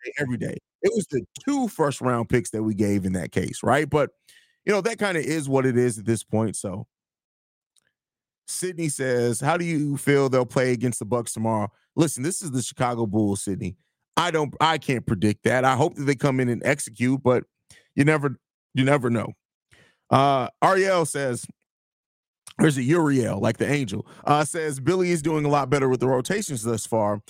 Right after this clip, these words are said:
Loving the Pat Craig combo at the four." Yeah, they're bringing similar but different things, right, at the same time. Like, you understand how they're working,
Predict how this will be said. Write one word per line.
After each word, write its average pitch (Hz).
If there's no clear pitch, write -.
Loving 117
the -
Pat 156
Craig 143
combo 135
at 127
the 123
four." 113
Yeah, 240
they're 165
bringing 196
similar 190
but 143
different 139
things, 120
right, 135
at 143
the -
same 131
time. 123
Like, 117
you 127
understand 135
how 139
they're 135
working, 120